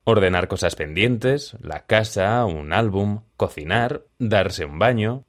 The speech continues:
apuntarse a clases, idiomas, manualidades, formación especializada, retomar amistades pasadas. Cada actividad tiene su momento.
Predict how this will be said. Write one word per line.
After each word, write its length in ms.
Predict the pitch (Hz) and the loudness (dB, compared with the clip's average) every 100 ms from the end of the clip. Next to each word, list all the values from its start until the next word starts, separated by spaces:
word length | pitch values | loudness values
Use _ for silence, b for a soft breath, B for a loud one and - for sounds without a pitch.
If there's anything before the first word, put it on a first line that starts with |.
| - | 0
apuntarse 640 | 95 90 85 95 92 82 | 0 0 2 2 2 -2
a 100 | 76 | 2
clases, 560 | 113 113 110 143 - - _ | 4 4 4 0 -2 -18 _
idiomas, 720 | 98 78 82 113 101 123 135 | -4 -2 2 4 4 0 0
manualidades, 880 | 98 85 85 80 78 107 113 127 131 | 0 0 0 -2 2 2 4 0 -2
formación 600 | - 101 80 76 95 87 | 0 0 0 -2 0 0
especializada, 880 | 85 85 80 73 78 110 117 123 - _ _ | -2 -4 -4 -6 0 2 2 0 -4 _ _
retomar 680 | 101 98 92 85 80 98 90 | -2 2 2 2 2 4 2
amistades 600 | 80 80 - 101 85 82 | -2 -2 2 2 2 -2
pasadas. 640 | 76 - 107 107 120 - _ _ _ _ _ _ - | -4 2 4 4 0 -6 _ _ _ _ _ _ 4
Cada 220 | 120 107 | 6 6
actividad 580 | - 113 95 92 123 - | 6 2 4 4 2 2
tiene 300 | 117 131 120 | 2 4 2
su 100 | 101 | 2
momento. 640 | 87 85 82 78 78 | 2 0 -2 -4 -4